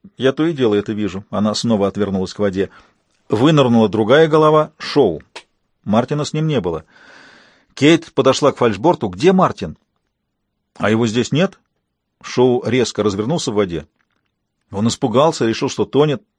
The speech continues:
Я думал, он меня опередил. Я ни черта не видел», и он снова нырнул. Кейт воззрилась на стену огня. Если Мартин вынырнул посреди этого пекла,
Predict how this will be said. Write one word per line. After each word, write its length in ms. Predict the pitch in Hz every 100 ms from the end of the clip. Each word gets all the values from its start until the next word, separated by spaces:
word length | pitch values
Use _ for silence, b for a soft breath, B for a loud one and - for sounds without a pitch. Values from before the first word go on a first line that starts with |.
| _
Я 120 | - 113
думал, 200 | 135 147
он 80 | 147
меня 200 | 151 151
опередил. 440 | 143 156 160 165
Я 160 | 92 120
ни 80 | 147
черта 340 | 165 156 139
не 140 | 110
видел», 340 | 113 175 139 - -
и 60 |
он 140 | 117 131
снова 280 | - 123 98
нырнул. 400 | 104 101 87 B B B B B B B B _
Кейт 600 | - 151 190 180 - - _ _
воззрилась 640 | 95 123 113 107 175 165 135
на 120 | 120
стену 300 | - 135 135
огня. 400 | 127 120 95 80 _ _ _ _ _ -
Если 500 | 87 139 180 - 131
Мартин 560 | 135 160 135 - 101
вынырнул 500 | 95 151 131 104 95
посреди 360 | 87 107 120 127
этого 260 | 123 101 92
пекла, 560 | - 165 180 104 80